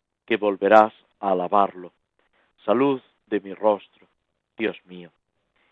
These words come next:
Y luego sigue la segunda parte, el Salmo cuarenta y dos, que leeremos más adelante. Ambos salmos, como hemos dicho, forman una unidad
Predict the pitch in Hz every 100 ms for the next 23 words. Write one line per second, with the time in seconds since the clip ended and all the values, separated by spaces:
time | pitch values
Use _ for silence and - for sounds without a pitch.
0 | _ 117 104 101 98 117 107 107 - 110
1 | 101 123 131 101 - 101 90 - 85 _
2 | _ _ _ - 95 120 113 104 101 _
3 | _ _ - 110 117 123 107 95 92 -
4 | - _ _ _ _ - 98 92 95 95
5 | 107 98 90 - - _ 107 95 - 73
6 | 78 76 78 _ _ _ _ _ _ _
7 | _ _ _ _ _ _ _ _ _ _
8 | _ _ _ - 233 220 - 131 123 120
9 | 160 - _ _ _ _ _ _ _ _
10 | 85 85 92 104 95 110 110 - 104 -
11 | 101 92 110 110 _ - 110 107 104 -
12 | - 117 113 98 95 117 123 101